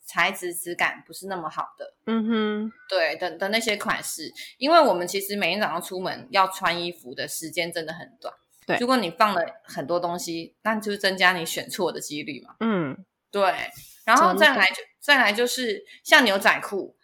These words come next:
Speaker 1: 很多人就是大家会觉得牛仔裤很百搭什么的。
Speaker 2: 嗯。
Speaker 1: 那可是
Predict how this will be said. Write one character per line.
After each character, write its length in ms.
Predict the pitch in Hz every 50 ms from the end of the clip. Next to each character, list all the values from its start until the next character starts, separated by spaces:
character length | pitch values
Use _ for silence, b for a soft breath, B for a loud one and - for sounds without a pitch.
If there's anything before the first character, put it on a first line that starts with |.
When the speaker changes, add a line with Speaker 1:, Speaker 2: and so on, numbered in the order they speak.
| _ _
Speaker 1:
很 200 | _ - 202 202
多 120 | 208 277 311
人 240 | 294 254 233 220 214
就 140 | - 262
是 140 | 254 262 254
大 180 | 254 - 240 233
家 60 | 247
会 100 | 302 262
觉 100 | 240 226
得 40 | 202
牛 140 | 185 185 190
仔 100 | 190 165
裤 140 | - 202 202
很 160 | 165 160 165
百 180 | - - - -
搭 240 | - 131 131 147
什 140 | 151 - -
么 60 | - - _ -
的。 60 | - - _ _ _ -
Speaker 2:
嗯。 200 | 233 226 196 151
Speaker 1:
那 80 | 311
可 140 | 302 302 214
是 60 | 196